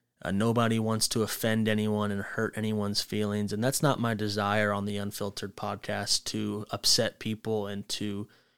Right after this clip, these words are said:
you know, to be mean and to be rude. That's not where I'm coming from. But I'm coming from the place that I love Jesus. I know what his love can do to change a life.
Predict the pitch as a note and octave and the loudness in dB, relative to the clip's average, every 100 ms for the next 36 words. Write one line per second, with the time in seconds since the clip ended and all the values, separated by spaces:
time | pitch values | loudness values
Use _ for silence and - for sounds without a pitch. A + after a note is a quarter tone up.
0 | _ G#2+ G#2 G2+ G#2+ A2+ A2 A2+ A#2 A2 | _ -2 -2 -2 0 0 2 2 2 2
1 | G#2 G2+ G#2 G2+ A2 A2+ G#2 A2+ - A#2+ | 0 -2 -2 -2 0 0 2 0 0 0
2 | G#2 - G#2 G2 G#2 G#2+ G#2+ G#2+ - G#2 | 0 0 -2 -2 -2 -4 -2 -4 -4 -4
3 | G#2 A2+ B2+ - A#2+ A2+ G#2+ - A2 G#2+ | -2 -2 -2 -2 0 0 -2 -4 -2 -2
4 | G#2+ - _ _ - - - A2+ G#2+ - | -4 -8 _ _ -14 -6 2 4 4 2
5 | G2+ E2 A2+ A#2 A2+ G#2 G#2+ G#2+ G#2 G#2+ | 0 2 2 2 2 0 -2 0 0 2
6 | G#2+ G#2 G#2 G#2+ A2 A2 G#2+ A2+ - G#2 | 0 0 0 0 0 0 -2 -8 -8 -8
7 | - A#2+ G#2 A2 A2 G#2+ - G#2+ G#2+ A2 | -4 -4 0 0 0 -2 -4 -4 -2 -4
8 | G2+ G2 - G#2+ G#2+ G#2 G2+ G2+ G#2+ - | -4 0 0 0 0 -2 0 0 0 -6
9 | - | -14